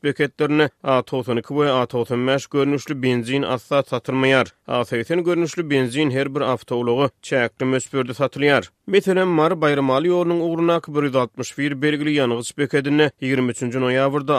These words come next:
A seksen benzin agşamara gutordy. Munyň ýadyny Mar şäherine ýerleşýän on ýedi belgili ýalgyç beketiniň öňünde benzin satyn almaga baran awtologlaryň nobaty uzap başlady.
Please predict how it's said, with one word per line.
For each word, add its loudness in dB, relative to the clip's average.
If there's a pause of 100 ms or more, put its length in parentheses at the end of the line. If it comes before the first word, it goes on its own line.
A 2
seksen -4
benzin 0
agşamara 0
gutordy. -4 (120)
Munyň -2
ýadyny 0
Mar 0
şäherine -2
ýerleşýän 0 (120)
on 0
ýedi 0
belgili 0
ýalgyç -4
beketiniň -2
öňünde 0
benzin -2
satyn -6
almaga -2
baran 0 (100)
awtologlaryň -2
nobaty 0
uzap -4
başlady. -2